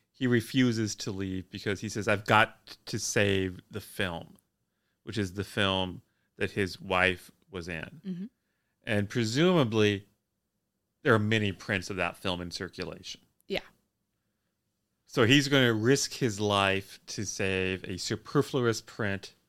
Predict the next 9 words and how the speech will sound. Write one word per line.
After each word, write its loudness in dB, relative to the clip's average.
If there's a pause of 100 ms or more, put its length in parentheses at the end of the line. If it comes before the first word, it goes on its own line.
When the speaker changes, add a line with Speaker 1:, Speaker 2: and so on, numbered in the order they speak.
(500)
Speaker 1:
of -4
a 4
widely 2
available -4
film. -16 (400)
Speaker 2:
Well, -4
he's -2
just -6 (200)
nutty. -12